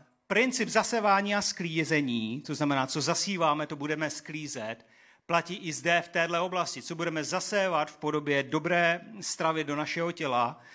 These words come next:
to taky budeme sklízet v podobě dobré energie, které naše tělo vydá. Já jsem nikdy neměl rád biologii a poslední biologii jsem měl na Gimplu a z té doby si pamatuju z biologie pouze dvě věci. První,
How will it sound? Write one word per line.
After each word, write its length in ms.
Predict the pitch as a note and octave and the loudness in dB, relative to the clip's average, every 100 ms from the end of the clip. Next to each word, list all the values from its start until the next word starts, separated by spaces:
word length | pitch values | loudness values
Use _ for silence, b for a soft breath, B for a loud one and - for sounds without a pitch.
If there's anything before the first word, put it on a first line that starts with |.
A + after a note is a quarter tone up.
| B - | B -2
to 100 | E3 | -2
taky 180 | E3 | 0
budeme 260 | D#3+ E3 D#3+ | 0 0 0
sklízet 400 | - F#3 D#3+ D#3 | -2 -4 -2 -4
v 60 | - | -4
podobě 380 | D3+ D3+ C#3 C#3 | -6 -4 -4 -6
dobré 360 | B2+ E3+ E3 | 0 2 4
energie, 600 | D#3+ F#3 G3 F3+ D3+ A#2 | 2 2 2 2 0 -2
které 260 | A2+ C#3+ C3 | -2 -4 -4
naše 240 | C#3 - | -6 -8
tělo 240 | C3+ C#3 C#3 | -6 -4 -2
vydá. 340 | E3 C3+ F#2+ - B B B B B | 0 0 -2 -10 B B B B B
Já 120 | F3+ | 0
jsem 180 | F3+ G#3+ | 2 4
nikdy 260 | A#3+ A3+ A3+ | 4 6 4
neměl 280 | A3 G#3+ | 4 2
rád 180 | G3 G3 | 4 2
biologii 720 | F3 E3+ D3+ D3 C#3+ C3+ F3 - | 2 0 0 -2 -4 -6 -8 -8
a 80 | D#3 | -8
poslední 360 | E3+ F#3 F3 | -6 -6 -4
biologii 440 | D#3+ F3 E3 E3+ E3+ | 0 0 0 -2 -4
jsem 180 | F3+ E3+ | -4 -4
měl 300 | D3+ B2+ B2 | -2 -2 -2
na 100 | D3+ | 0
Gimplu 560 | E3+ E3+ F#3 F#3+ G#3 | 0 0 0 2 2
a 280 | D3+ C#3 C3+ | 2 2 2
z 140 | - | -2
té 180 | - E3 | 2 4
doby 200 | E3+ D#3+ | 4 0
si 140 | D#3+ D#3 | -2 0
pamatuju 420 | D#3 D3+ D#3 C#3+ | 2 2 0 -4
z 80 | C3+ | -2
biologie 420 | D3 D3 C#3+ D3 | 0 2 2 0
pouze 320 | D3 C3 C#3 | 0 -2 -2
dvě 300 | A#2 B2 D3+ | -2 2 2
věci. 420 | C#3 D3 - A2 | 2 0 -2 -8
První, 520 | - E3+ D#3+ F#3+ G#3 | -4 -4 0 0 0